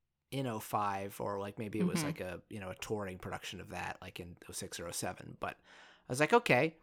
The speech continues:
Speaker 1: normal sounding Irishy name," wrote himself a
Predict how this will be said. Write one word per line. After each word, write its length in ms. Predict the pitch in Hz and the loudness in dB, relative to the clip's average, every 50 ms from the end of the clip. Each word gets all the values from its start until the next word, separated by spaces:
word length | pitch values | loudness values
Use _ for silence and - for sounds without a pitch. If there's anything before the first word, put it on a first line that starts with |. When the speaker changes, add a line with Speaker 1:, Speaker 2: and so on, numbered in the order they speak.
| _ _ _ _ - _ _ _ | _ _ _ _ -20 _ _ _
Speaker 1:
normal 340 | - 147 170 180 185 190 190 | 8 10 12 12 12 12 12
sounding 420 | 180 - 202 185 180 175 180 170 | 12 12 12 12 12 12 12 12
Irishy 460 | 160 165 160 160 160 160 156 - 165 151 | 12 12 12 12 12 10 8 6 6 8
name," 420 | 151 156 156 151 151 156 160 160 - - - - - _ | 10 10 10 10 8 6 4 0 -4 -12 -20 -20 -4 _
wrote 160 | - 160 160 | 8 8 10
himself 480 | 165 160 151 - - 165 151 151 143 - | 10 8 4 8 12 12 12 12 12 8
a 320 | 139 127 120 120 117 113 | 8 8 10 10 8 6